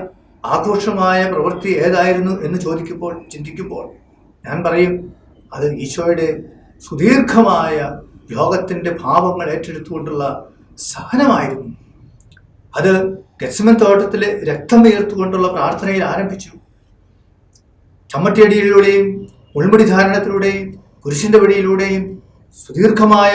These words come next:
മണിക്കൂറുകളിൽ കുരിശിൽ കിടന്ന് സഹിക്കുന്നതിലൂടെയും അത് തുടർന്നു. അപ്പോൾ ഈശോ ആക്രോശമായി, ആ, സഹിക്കുകയായിരുന്നു. നമ്മളും ഈശോയുടെ ഈ സഹനത്തെയൊക്കെ ഓർത്തുകൊണ്ടാണ്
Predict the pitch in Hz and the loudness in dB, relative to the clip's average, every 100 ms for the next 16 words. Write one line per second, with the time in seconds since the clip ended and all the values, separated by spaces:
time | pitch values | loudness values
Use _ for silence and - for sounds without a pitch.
0 | 196 170 180 208 208 202 196 - - - | 2 -2 -2 -2 0 0 -2 -6 -12 -20
1 | _ - 143 233 208 202 190 196 190 - | _ -8 -2 2 4 4 4 2 0 -6
2 | - _ _ _ _ _ - - 175 226 | -18 _ _ _ _ _ -12 -4 0 2
3 | 254 233 196 175 170 170 - - 175 175 | 6 6 6 4 0 -2 -4 -6 -6 -6
4 | 147 170 - - _ _ _ - 180 180 | -8 -10 -14 -20 _ _ _ -8 -2 0
5 | - - - _ _ - 139 - 202 196 | -2 -8 -18 _ _ -14 -10 -4 0 2
6 | 185 180 165 - - - 262 254 233 196 | 0 -2 -2 -4 -12 -8 -6 -2 -2 -2
7 | 180 160 - - _ _ _ - 147 - | -4 -6 -10 -18 _ _ _ -10 -8 -8
8 | - 175 - - 226 - - - _ _ | -8 -6 -4 -4 -6 -8 -14 -20 _ _
9 | _ _ _ _ 143 180 220 208 - - | _ _ _ _ -2 4 4 4 -2 -10
10 | - - - 185 185 240 233 196 233 - | -20 -20 -6 -4 4 6 8 6 4 0
11 | - 254 254 - 233 226 208 185 214 - | -2 0 0 0 -2 -2 -4 -2 -2 -2
12 | 262 233 208 175 | -2 -4 -4 -6